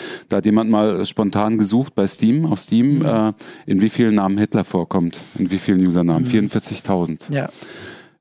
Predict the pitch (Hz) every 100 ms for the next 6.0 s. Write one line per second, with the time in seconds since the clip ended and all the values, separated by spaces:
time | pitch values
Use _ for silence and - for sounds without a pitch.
0 | - - 90 113 151 147 131 - 113 107
1 | 104 110 - 104 104 101 - 117 107 95
2 | - 110 - 90 87 90 87 82 82 87
3 | - 87 87 85 92 107 95 90 98 92
4 | 95 92 90 87 - 90 87 - 98 87
5 | 87 82 - - 92 85 - 90 90 87